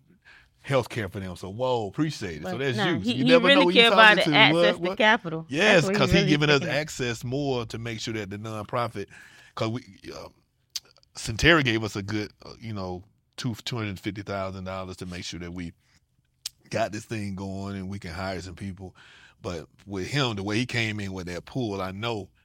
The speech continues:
Speaker 1: just by him saying it and, and supporting.
Speaker 2: Yeah.
Speaker 1: Yeah, so thank you.
Speaker 2: So, the long story short, though,
Speaker 1: That's
Speaker 2: but
Speaker 1: dope.
Speaker 2: we get to this part. Well, Secretary of Treasury Mnuchin, they go on a bike ride.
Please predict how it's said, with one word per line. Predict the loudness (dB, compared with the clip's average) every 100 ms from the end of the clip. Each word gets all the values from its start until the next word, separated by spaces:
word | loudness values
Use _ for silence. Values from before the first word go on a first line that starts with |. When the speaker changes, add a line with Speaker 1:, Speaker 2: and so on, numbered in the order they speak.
| _ -10
Speaker 1:
just | -6 -2
by | -2
him | -2 -6
saying | -8 -2 -2 -2 -4
it | -8
and, | -10 -10 -12 -12
and | -12 -12
supporting. | -12 -14 -14 -10 -8 -8 -12 -20 _ _ _ _
Speaker 2:
Yeah. | -12 -10
Speaker 1:
Yeah, | -10 -10
so | -12 -12
thank | -10 -12 -14
you. | -20 _
Speaker 2:
So, | _ 0 0 -2 _ _
the | -12 -8
long | -2 0 0
story | 0 0 0
short, | 0 -2 -2 2
though, | 2
Speaker 1:
That's | 4
Speaker 2:
but | 2
Speaker 1:
dope. | 4
Speaker 2:
we | 2
get | 0 -2 0
to | -2
this | -4
part. | -2 0 0 -4
Well, | -2 -2 -4 -12 _ -6
Secretary | 2 2 0 -2 -2
of | -2
Treasury | -2 -2 -4
Mnuchin, | -4 -4 -4 -4 -4
they | -4
go | -4
on | -6
a | -4
bike | -4 -6
ride. | -8 -10 -12